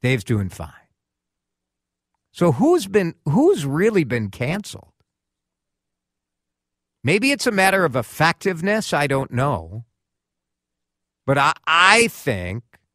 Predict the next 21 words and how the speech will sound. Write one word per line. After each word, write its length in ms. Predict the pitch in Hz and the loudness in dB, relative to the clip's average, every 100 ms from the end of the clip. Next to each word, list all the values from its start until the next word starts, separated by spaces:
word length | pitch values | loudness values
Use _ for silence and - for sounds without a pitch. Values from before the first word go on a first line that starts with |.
| _ _ _ _ _ _ | _ _ _ _ _ _
that 220 | 131 151 131 | 0 0 -2
there's 340 | 123 156 151 | 0 2 2
sort 380 | - - 214 262 | -2 -2 2 2
of 140 | 269 165 | 2 2
this 240 | 151 - | -2 -2
rage 800 | 104 95 107 139 185 233 220 147 | -10 -6 0 2 2 2 0 0
that 220 | 143 110 | -2 -4
gets 200 | - 101 | -4 -8
fired 420 | - - 101 90 82 | -6 -2 -2 -2 -6
up 200 | 76 - | -8 -6
when 120 | 101 | -6
someone 400 | - 170 190 175 | -2 0 0 -2
does 320 | 135 139 147 | -2 -2 -2
something. 280 | 143 123 143 | -6 -6 -6
And 140 | 190 180 | -4 -2
yes, 260 | 226 302 | 0 -2
she 220 | - 240 | -2 -4
was, 300 | 285 294 214 - _ _ | -2 -2 -4 -10 _ _
she 220 | - 247 | -10 -4
was 180 | 320 190 | -2 0
an 120 | 202 | -2